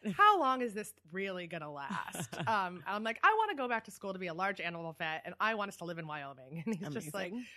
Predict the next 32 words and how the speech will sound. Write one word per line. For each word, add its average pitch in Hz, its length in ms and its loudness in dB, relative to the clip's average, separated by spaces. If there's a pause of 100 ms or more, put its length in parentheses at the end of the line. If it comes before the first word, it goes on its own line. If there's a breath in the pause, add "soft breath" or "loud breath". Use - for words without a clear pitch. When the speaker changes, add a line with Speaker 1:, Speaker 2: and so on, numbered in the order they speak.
Speaker 2:
and 208 60 -8
he's 214 100 -6
like, 208 160 -4 (680)
"Okay, 254 800 8 (220)
<laughs> - 240 -20
whatever." 190 680 2 (460 loud breath)
Um, 202 300 6
but 285 120 4
I 359 60 6
think 392 120 2
it 392 40 0
would 370 100 -2
be 349 80 -2
great. 262 380 4
Vet 214 180 -4
school 294 160 -8
is 277 120 -8
really 190 180 -4
hard 175 240 -4
and 175 100 -10
really 160 180 -6
expensive. 175 540 -8
Speaker 1:
Yeah. 170 140 2
Speaker 2:
So 175 60 0
we 185 100 -2
gotta 180 240 -2
sell 277 160 -2
copies 285 320 -2
of 311 80 -4
the 330 60 -2
books. 247 340 0
Speaker 1:
Yeah, 165 160 0